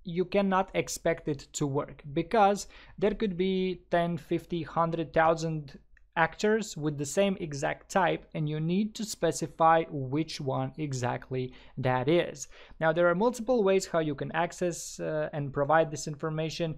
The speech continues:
You can get the reference when you spawn a thing. So let me real quick show you. So for example, if you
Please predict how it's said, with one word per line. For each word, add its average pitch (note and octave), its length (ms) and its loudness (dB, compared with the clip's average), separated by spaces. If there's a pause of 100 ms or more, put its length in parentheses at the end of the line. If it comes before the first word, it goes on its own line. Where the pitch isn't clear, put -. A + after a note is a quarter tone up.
(220)
You D3+ 80 -4
can D3+ 160 -2
get D3 180 -2
the C#3 80 0
reference C3+ 460 -2
when B2 160 -6
you B2 100 -10
spawn F#3+ 400 2
a F#3 40 0
thing. G3 300 -2
So C3+ 220 -2
let C3 160 -6
me C3+ 120 -8
real C3+ 220 -8
quick D3 280 -6
show D#3+ 280 2
you. D#3+ 260 -2
So C3+ 300 -4
for C3+ 180 -8
example, C#3+ 600 -2
if C3+ 220 -10
you C3+ 240 -4